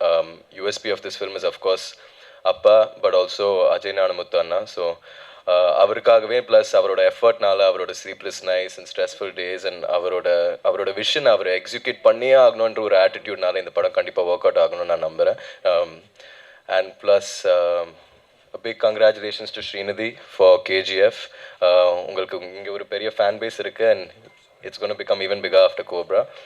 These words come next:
And congratulations to Mrinalini and Meenakshi. I hope that, you know, this movie is everything that you hope for. Um, எங்க அப்பா வந்து ஒரு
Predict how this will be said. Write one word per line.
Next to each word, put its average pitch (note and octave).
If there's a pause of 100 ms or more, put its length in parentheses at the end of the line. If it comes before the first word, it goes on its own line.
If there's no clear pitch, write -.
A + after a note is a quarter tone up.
(240)
And G2+
congratulations G#2+
to A2
Mrinalini G2+ (120)
and F#2+
Meenakshi. F#2+
I F#2 (100)
hope F#2+ (140)
that, F2+
you F2+
know, G#2+ (360)
this -
movie F#2+
is F#2
everything G2
that F#2
you F2+
hope F2+ (100)
for. G#2 (520)
Um, G2+ (1900)
எங்க A#2
அப்பா C#3+
வந்து C3+
ஒரு B2